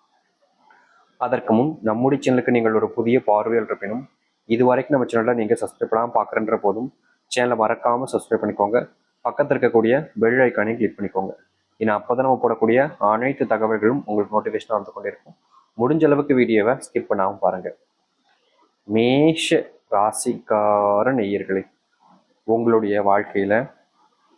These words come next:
முதலாவது மாற்றமே எங்க தெரியுமாங்க ஏற்படுது? நீங்க இந்த நிமிஷம் வரைக்கும் எந்த ஒரு வாழ்க்கை உங்களுக்கு நிலையானது இல்லைன்னு நினைச்சு நீங்க கண்ணீர் விட்டீங்களோ அந்த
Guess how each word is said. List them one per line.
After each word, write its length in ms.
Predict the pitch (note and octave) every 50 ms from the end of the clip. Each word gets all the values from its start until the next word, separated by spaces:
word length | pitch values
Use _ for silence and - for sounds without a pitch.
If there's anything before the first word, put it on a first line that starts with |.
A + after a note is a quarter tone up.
| _ _ _ _ _ _ -
முதலாவது 640 | A2+ G#2+ A2+ A#2 C3+ C#3+ D#3 D#3 D3+ D3 D3 C#3+ C#3+
மாற்றமே 480 | B2+ G#2 G#2 A2 - - - A2+ A2+ A2+
எங்க 160 | G#2 G2 G#2+
தெரியுமாங்க 340 | G2+ - G2+ G2+ G2+ G2 G2+
ஏற்படுது? 420 | F#2+ F#2 - - F#2+ F#2 - G2 F#2+ - _ _ _ _ _ _ _ _ _ _ _ _ _ _ _ -
நீங்க 240 | A#2+ A#2 A#2 G#2 G#2+ G#2+ B2 C3+ - -
இந்த 240 | B2 B2 D3+ D#3+ E3+
நிமிஷம் 400 | D3 B2+ B2 C#3 C3 - C#3 A#2+
வரைக்கும் 340 | A2 G2+ F#2+ - - A2 B2+ - - -
எந்த 260 | G#2+ A2 B2 C#3 D3 D3
ஒரு 160 | C3+ B2+ A#2 G#2+
வாழ்க்கை 400 | G#2 G#2 G#2 G#2+ G#2 - C3+ A#2+
உங்களுக்கு 400 | - - G#2+ G#2+ G#2+ G#2 - -
நிலையானது 520 | A2 G2+ G2+ A2 A#2 B2+ B2 A#2+ A#2+ A2 G#2
இல்லைன்னு 360 | G2 G2+ G#2+ A2+ A#2+ A#2+ A2+
நினைச்சு 320 | G#2 G2+ - - - G2 G#2 A2+ B2 - _ _ _ _ _ _ _
நீங்க 200 | A#2 A#2+ A2+ A2+
கண்ணீர் 340 | A2 - G#2+ A2 A#2+ B2+ A#2+
விட்டீங்களோ 400 | G#2+ G2 - G2+ F#2+ F#2+ G2 G#2 A#2 A#2 - -
அந்த 280 | G#2+ A2 A#2+ C3 C3+